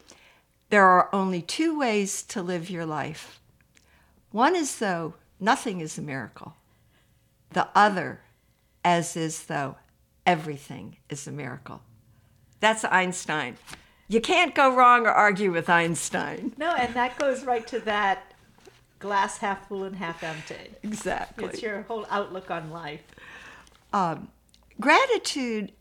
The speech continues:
Speaker 1: is not only the greatest of all virtues, but it is the parent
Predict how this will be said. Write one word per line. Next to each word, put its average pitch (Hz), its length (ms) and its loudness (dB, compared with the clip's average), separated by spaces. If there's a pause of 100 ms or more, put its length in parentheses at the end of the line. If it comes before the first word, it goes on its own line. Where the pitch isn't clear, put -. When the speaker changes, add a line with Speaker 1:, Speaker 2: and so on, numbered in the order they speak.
Speaker 1:
is 202 200 -2
not 202 380 0
only 196 320 0
the 160 140 -4
greatest 220 800 0
of 156 140 -8
all 151 200 -6
virtues, - 800 -12 (520)
but 180 280 2
it 208 180 4
is 185 240 0
the 170 160 -4
parent - 760 -6